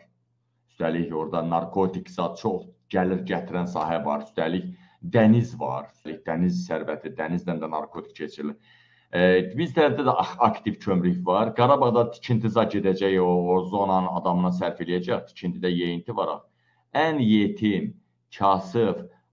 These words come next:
acından ölən Şəki, Balakən zonasıdır. <clears throat> Yazıqların fındıqdan başqa heç nə yox. <clears throat> Onu da yolları bağlayırlar, deyirlər, məcburi verməlisən bir manat əlli qəpiyə fındığın kilosun, ya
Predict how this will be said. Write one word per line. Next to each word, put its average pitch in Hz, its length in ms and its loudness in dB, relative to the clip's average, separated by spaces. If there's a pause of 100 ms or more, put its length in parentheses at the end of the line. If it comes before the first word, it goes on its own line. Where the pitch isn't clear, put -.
(100)
acından 110 840 4
ölən 113 560 0 (400)
Şəki, - 680 -2 (120)
Balakən 95 480 0
zonasıdır. 78 640 -10 (140)
<clears throat> - 920 -4 (880)
Yazıqların 110 420 0
fındıqdan 92 420 -6
başqa 73 220 -10
heç 76 140 -14
nə 69 160 -14
yox. 55 120 -18 (1000)
<clears throat> 196 520 6
Onu 110 240 2
da 90 320 0
yolları 104 440 2
bağlayırlar, 90 600 0
deyirlər, 90 320 -2
məcburi 104 520 0
verməlisən 87 580 -4
bir 92 100 -4
manat 78 320 -6
əlli 73 160 -8
qəpiyə 71 400 -12
fındığın 73 340 -10
kilosun, 71 380 -12
ya 78 60 -4